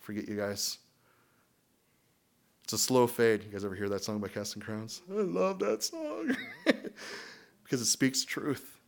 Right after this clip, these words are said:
Watch out for that slow fade. A little bit of hardness today,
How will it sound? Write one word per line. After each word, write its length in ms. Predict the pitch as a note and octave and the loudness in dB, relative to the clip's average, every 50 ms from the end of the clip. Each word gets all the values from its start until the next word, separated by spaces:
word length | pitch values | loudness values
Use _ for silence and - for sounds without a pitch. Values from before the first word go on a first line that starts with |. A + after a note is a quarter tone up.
| _ _ - _ _ | _ _ -20 _ _
Watch 360 | - A2+ B2+ C3 C#3+ - - C#3 | 4 6 8 8 8 8 8 8
out 180 | C3 C3+ C3+ | 8 8 6
for 100 | - C#3+ | 4 4
that 180 | B2+ B2 A#2+ A#2+ | 6 6 6 4
slow 300 | - - B2 B2 B2 A#2+ | 2 2 4 4 4 4
fade. 480 | A#2+ - - B2 - - B2+ G#2+ G2+ - _ _ _ _ _ _ _ _ _ _ _ - | 2 0 -4 -4 -4 -4 -6 -10 -10 -14 _ _ _ _ _ _ _ _ _ _ _ -10
A 60 | G#2+ | -6
little 240 | A2 A2+ A#2+ B2 B2+ | -2 2 4 4 6
bit 160 | B2+ B2+ A#2+ | 8 8 6
of 80 | A#2+ A#2+ | 6 4
hardness 400 | B2 B2 B2 B2 B2 A#2+ - - | 4 2 2 2 2 0 -2 -4
today, 400 | - B2+ A2+ A2+ A#2 B2 B2 | -4 -4 -2 0 0 0 -2